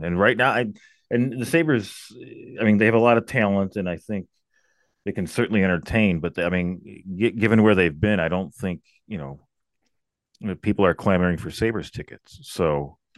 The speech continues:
uh, Sabres tickets on the road when they visit a lot of these town-, these cities. So, yeah, you're right. And it's just, I just, I can't wrap my head around,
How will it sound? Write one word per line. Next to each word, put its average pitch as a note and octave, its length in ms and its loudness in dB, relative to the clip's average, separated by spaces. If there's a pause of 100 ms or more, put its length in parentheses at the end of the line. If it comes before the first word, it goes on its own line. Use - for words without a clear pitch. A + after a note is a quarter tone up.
(460)
uh, C#2 80 -12
Sabres F#2 320 0
tickets - 300 0
on F2+ 120 2
the D#2+ 140 -4
road F#2+ 240 2
when F2 120 -2
they D2+ 80 -4
visit D#2 240 -6
a D#2 40 -6
lot D2 120 -2
of C#2 80 -4
these D2 200 -10
town-, C#2+ 320 -8
these E2 320 -8
cities. C#2+ 440 -6
So, D2 320 -4
yeah, G#2+ 160 0
you're F2+ 200 -2
right. F2 380 0
And F2+ 160 -4
it's E2+ 100 -14
just, - 240 -10 (800)
I G2+ 140 0
just, A2 360 0 (160)
I G#2+ 120 2
can't D3 240 -4
wrap C3 160 0
my B2+ 120 0
head G#2 160 0
around, E2 540 -4